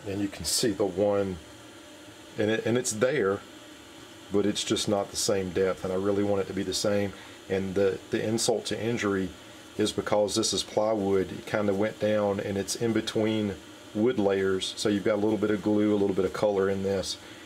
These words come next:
and it just makes it stick out that much more. But everything else, um,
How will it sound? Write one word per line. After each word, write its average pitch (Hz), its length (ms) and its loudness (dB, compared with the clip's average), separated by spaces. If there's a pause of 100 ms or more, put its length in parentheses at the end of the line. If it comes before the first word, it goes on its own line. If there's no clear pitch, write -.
(140)
and 104 80 2
it 95 80 0
just 101 180 0
makes 104 300 2
it 98 140 -2
stick - 320 -2
out 95 200 0
that 98 200 2
much 98 280 -2
more. 95 300 2 (480)
But 104 160 2 (140)
everything 110 520 2
else, - 460 0 (520)
um, 92 340 -2